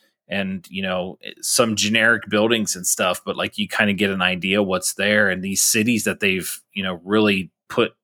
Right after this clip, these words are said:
time and detailed in, like, you can get in a small plane and fly around New York City. It's really neat, like, to just to play around and do that stuff and, and getting, getting planes and fly with your friends. But,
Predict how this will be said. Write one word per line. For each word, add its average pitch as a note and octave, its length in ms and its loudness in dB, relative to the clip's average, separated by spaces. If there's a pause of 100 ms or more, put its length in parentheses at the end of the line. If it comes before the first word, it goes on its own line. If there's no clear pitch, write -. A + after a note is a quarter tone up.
time G#2+ 400 2
and F#2+ 160 -2
detailed G2+ 480 2
in, F#2 140 2
like, F2+ 240 -2
you G2 120 -2
can A#2+ 160 -8
get A2 140 0
in - 60 -14
a - 20 -10
small G#2 320 0
plane G#2 280 0
and G#2+ 100 -4
fly F#2+ 260 2
around G2+ 300 2
New G#2 60 0
York G#2 260 0
City. A2 400 -2
It's - 220 -4
really G#2 480 2
neat, G#2 460 -4 (640)
like, G2 200 -2
to F2+ 100 -8
just G2 220 -2
to - 80 -10
play G#2 260 2
around G2 340 4
and F2+ 140 -6
do G2 160 -6
that F2 200 -2
stuff - 440 -8
and, F2 160 -12
and G2 260 -6
getting, G#2+ 420 -2 (960)
getting A#2+ 280 -10
planes A#2 380 0
and G#2+ 100 -2
fly A2 220 4
with G#2+ 140 -2
your G2+ 100 0
friends. A2 500 0
But, F2+ 280 -6